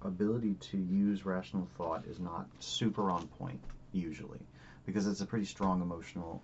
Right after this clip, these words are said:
situation to be in. And there's a lot of people out there that are super adverse to it, and so sometimes, present company friggin' included, um, getting angry is immediately met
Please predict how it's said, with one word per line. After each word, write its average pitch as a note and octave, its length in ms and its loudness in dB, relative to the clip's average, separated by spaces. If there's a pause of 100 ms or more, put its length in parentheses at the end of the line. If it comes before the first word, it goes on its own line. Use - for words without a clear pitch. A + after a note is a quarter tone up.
(120)
situation - 580 -6
to D2+ 60 -6
be D#2 160 -6
in. C#2 400 -6 (360)
And G#2 120 4
there's G2+ 100 6
a A#2 60 6
lot B2 120 6
of B2 60 0
people A2 220 2
out G#2 100 2
there G#2 80 2
that F#2+ 160 0
are F#2 80 0
super G2 360 0
adverse F#2+ 420 0
to F2+ 160 -4
it, F2+ 120 0
and F2+ 140 -2
so F2 120 -4
sometimes, F#2 640 0 (1120)
present E2+ 340 2
company D#2+ 440 -6 (260)
friggin' F2 200 -2
included, F#2+ 480 -2 (520)
um, F2 420 0 (540)
getting G2+ 360 4
angry F#2+ 680 2
is F#2 140 -4
immediately G#2 920 6 (160)
met G2 320 2